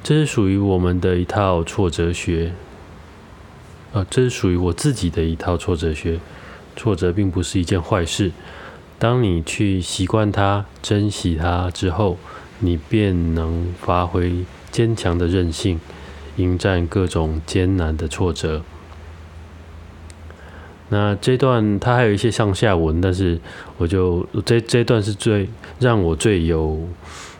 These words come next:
最有共鸣的部分。因为刚好我最近开始在参加健-，呃，健身房的课程，我在，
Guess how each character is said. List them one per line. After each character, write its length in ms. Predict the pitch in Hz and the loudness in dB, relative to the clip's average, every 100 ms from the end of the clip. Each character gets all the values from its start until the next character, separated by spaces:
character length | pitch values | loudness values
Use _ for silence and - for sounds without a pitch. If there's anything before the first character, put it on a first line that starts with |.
| - | -2
最 200 | 120 98 | 2 4
有 420 | 87 82 82 85 85 | 2 0 -2 -4 0
共 220 | 123 110 | 2 4
鸣 260 | 98 85 85 | 2 2 0
的 200 | 92 85 | 0 0
部 220 | - 95 | -2 -4
分。 320 | 80 95 80 80 - - - - - - - - - - - - - - - - - | 0 -2 -2 -6 -14 -20 -20 -20 -20 -20 -20 -20 -20 -20 -20 -20 -20 -18 -16 -16 0
因 80 | 120 | 2
为 60 | |
刚 180 | 117 117 | 4 2
好 420 | 117 104 101 98 | 4 4 4 2
我 420 | 95 101 - 104 | 2 0 2 0
最 260 | 101 - 117 | 2 2 2
近 300 | 104 120 107 | 2 2 2
开 220 | 107 110 | 2 0
始 240 | 101 92 82 | 2 -2 -2
在 440 | - 101 98 92 90 - - - - - - - | 0 2 4 0 -2 -10 -16 -18 -18 -20 -20 -14
参 380 | - 104 101 98 | -2 0 2 0
加 520 | 101 95 95 92 95 - - 120 - - - - - - - - - - - | 2 2 2 0 -2 -6 -8 -14 -14 -20 -20 -20 -20 -20 -20 -20 -20 -20 -16
健-， 220 | - 127 101 101 117 - | 0 2 2 0 0 0
呃， 280 | 101 95 92 - - | 0 0 -2 -8 -2
健 160 | - 120 | 2 2
身 180 | 117 104 | 2 2
房 160 | 95 | 2
的 80 | 87 | 0
课 220 | - 110 | 2 0
程， 340 | 87 95 85 82 | 2 -2 -2 -2
我 80 | |
在， 260 | 85 101 90 | 0 2 2